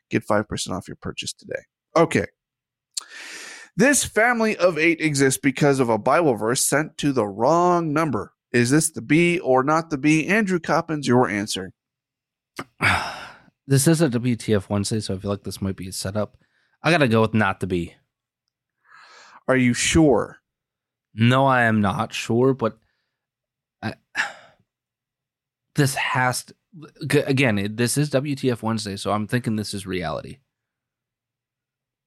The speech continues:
Speaker 2: I'm, I'm, that's my
Speaker 1: It
Speaker 2: final answer.
Speaker 1: It's your final answer? You had good instincts. This is not the B.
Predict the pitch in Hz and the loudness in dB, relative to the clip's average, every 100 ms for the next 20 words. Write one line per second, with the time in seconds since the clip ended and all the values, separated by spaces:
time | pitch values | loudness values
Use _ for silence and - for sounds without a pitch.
0 | _ _ _ _ _ _ - 127 120 - | _ _ _ _ _ _ 0 0 0 2
1 | 127 117 113 117 98 98 90 71 - - | 2 2 0 0 0 0 -4 -10 -14 -20
2 | _ 131 - - 123 127 131 - 160 160 | _ -4 -4 -2 0 2 0 0 -2 -4
3 | - - - - - _ _ _ _ 123 | -16 -20 -20 -20 -20 _ _ _ _ 0
4 | 156 180 160 175 170 170 - 123 - 147 | 2 2 2 2 2 0 0 0 2 0
5 | - 185 165 120 143 151 - 147 156 165 | 4 4 4 4 2 2 0 2 4 4
6 | 113 | 2